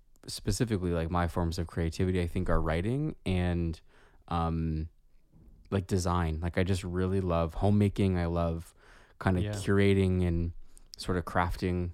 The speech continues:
Speaker 1: like, a space. Like, I, that just is really important to me. Um, and so my life would be, it would feel pretty dull, right? It would feel pretty,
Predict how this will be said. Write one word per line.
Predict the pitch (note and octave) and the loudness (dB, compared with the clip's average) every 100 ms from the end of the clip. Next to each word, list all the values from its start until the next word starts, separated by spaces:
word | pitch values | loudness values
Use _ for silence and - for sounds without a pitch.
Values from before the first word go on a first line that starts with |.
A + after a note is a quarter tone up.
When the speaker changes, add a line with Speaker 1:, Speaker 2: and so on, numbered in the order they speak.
| - | -10
Speaker 1:
like, | - F2 | -10 -6
a | E2 | -4
space. | - D#2+ G#2 D3+ - | -4 0 0 0 -2
Like, | F2 | -2
I, | E2+ | -2
that | E2+ F2 | -2 -2
just | F2+ - - | -2 -4 -6
is | D#2+ F2 E2 E2 - - _ - - - _ _ _ - _ _ _ _ F2 | -4 -4 -4 -6 -8 -12 _ -20 -20 -20 _ _ _ -20 _ _ _ _ -6
really | F2+ F2+ F2+ F2+ | 0 2 2 0
important | F2 E2+ F2+ G2+ - | 0 -2 -4 -4 -8
to | - | -10
me. | G#2 - - - - - - - | -12 -14 -20 -20 -20 -20 -20 -8
Um, | F2 F2 F2 - | -4 -2 -2 -2
and | F2+ | -4
so | - F#2 | -2 0
my | F#2+ G2+ | 2 4
life | G2+ A#2 A2 G2 - | 6 6 6 2 0
would | F#2+ F2 - | -4 -4 -6
be, | G2+ G#2 - | 0 0 4
it | A#2 | 2
would | A2+ - | 2 2
feel | C3 B2+ | 0 2
pretty | B2+ A#2 | 2 2
dull, | A#2 A2+ E2 | 4 2 0
right? | E2+ G2+ | -2 -2
It | F2+ | 0
would | F#2+ F2+ | -2 -4
feel | - G2 G2 | -4 -4 -4
pretty, | - F2+ F2+ F2+ F2 | -2 0 0 0 -2